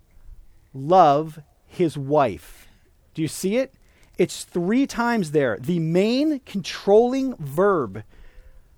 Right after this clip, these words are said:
that defines and describes what our headship should look like is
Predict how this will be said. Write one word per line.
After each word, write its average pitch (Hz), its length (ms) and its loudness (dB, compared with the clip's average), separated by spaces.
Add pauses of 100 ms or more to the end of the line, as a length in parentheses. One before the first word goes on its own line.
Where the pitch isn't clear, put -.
(200)
that 151 140 0
defines 220 720 0
and 185 100 -4
describes 185 640 -2
what 185 120 -2
our 135 80 -2
headship 214 720 -6
should 233 260 -6
look 180 240 -2
like 156 360 -2 (120)
is 190 340 2